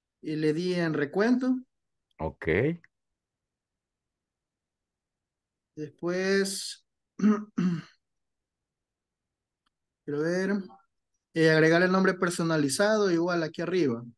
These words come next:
Speaker 1: En nombre de tabla, igual le puse personal porque ahí <laughs> mencionaba personal.
Speaker 2: <laughs> Ok.
Speaker 1: En, de ahí cuando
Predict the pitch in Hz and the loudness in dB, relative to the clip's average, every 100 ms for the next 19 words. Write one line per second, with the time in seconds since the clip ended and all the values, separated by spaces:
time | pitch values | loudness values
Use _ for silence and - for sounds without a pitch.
0 | _ _ _ - 156 165 175 175 175 208 | _ _ _ -4 -2 0 0 0 0 2
1 | 220 220 208 190 180 190 190 - 175 175 | 4 4 4 4 2 2 2 0 -4 -4
2 | 165 156 - 151 185 160 151 156 160 151 | -2 -2 -2 -2 -2 -2 -2 -2 -2 -4
3 | 151 147 131 156 123 - 135 139 147 170 | -4 -2 0 0 -2 -2 -4 -4 -6 -6
4 | 175 _ _ _ _ _ - 90 107 95 | -10 _ _ _ _ _ -10 -4 -2 0
5 | 98 - 85 80 _ _ _ _ _ _ | -2 -2 -4 -4 _ _ _ _ _ _
6 | _ _ _ - 151 160 165 165 160 135 | _ _ _ -6 2 4 6 4 0 0
7 | 160 165 175 190 180 180 180 175 170 160 | 2 4 4 2 2 2 2 2 2 0